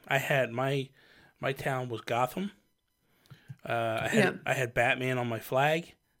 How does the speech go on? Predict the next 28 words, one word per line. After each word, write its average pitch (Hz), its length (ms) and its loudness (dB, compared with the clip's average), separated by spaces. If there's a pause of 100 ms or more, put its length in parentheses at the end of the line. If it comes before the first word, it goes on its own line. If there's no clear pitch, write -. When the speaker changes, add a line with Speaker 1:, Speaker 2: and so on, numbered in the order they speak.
(220)
Speaker 1:
and 131 180 0
I 123 60 4
had 120 640 0 (600)
the 135 240 -2
nineteen 131 520 -4
sixty-six - 840 -6 (760)
Batman 120 480 2
theme 113 400 -6 (360)
as 123 260 -2
my 117 320 -8 (1300)
town 123 240 -6
tune. 120 240 -12 (960)
Speaker 2:
That's - 240 -12 (840)
Speaker 1:
It's 143 140 -6
awesome. - 240 -2
Speaker 2:
Yeah, 247 100 8
like, 240 300 6
it, - 160 2
how 240 140 8
many, 302 320 8
like, 208 280 6
notes - 380 2
can - 160 -2
it 185 100 -4
be? - 220 -2
Speaker 1:
I - 480 -16
think 131 220 -6
it's, - 1040 -6